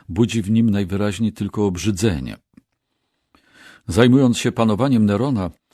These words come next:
wspomina o groźnym pożarze Rzymu. Ponieważ plotka przypisywała podpalenie samemu Cezarowi,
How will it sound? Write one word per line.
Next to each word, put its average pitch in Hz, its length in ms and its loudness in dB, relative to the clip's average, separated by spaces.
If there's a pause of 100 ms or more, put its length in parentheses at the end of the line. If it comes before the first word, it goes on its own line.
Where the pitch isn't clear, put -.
(260)
wspomina 123 520 2
o 107 100 2
groźnym 120 460 0
pożarze 110 560 -4
Rzymu. 82 520 -2 (720)
Ponieważ 110 420 0
plotka 120 480 -4
przypisywała 101 680 -4
podpalenie 98 680 -2 (340)
samemu 92 500 -2
Cezarowi, 82 880 -4